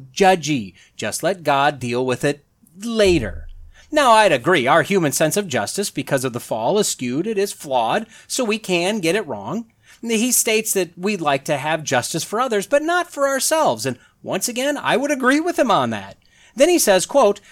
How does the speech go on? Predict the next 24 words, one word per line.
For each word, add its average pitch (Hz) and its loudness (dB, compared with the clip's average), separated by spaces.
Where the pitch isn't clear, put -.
"You 247 -2
get 269 2
far 339 4
more 240 6
wound 208 0
up 262 -2
about 190 4
other 277 0
people's 170 -2
sins 220 0
than 214 0
your 220 2
own. 240 -2
You 208 4
yelling 214 4
at 226 0
the 220 -2
T 240 -4
V 226 -4
Democrats 160 0
and 139 -4
the 127 -2
corrupt 156 2
Republicans." 185 -2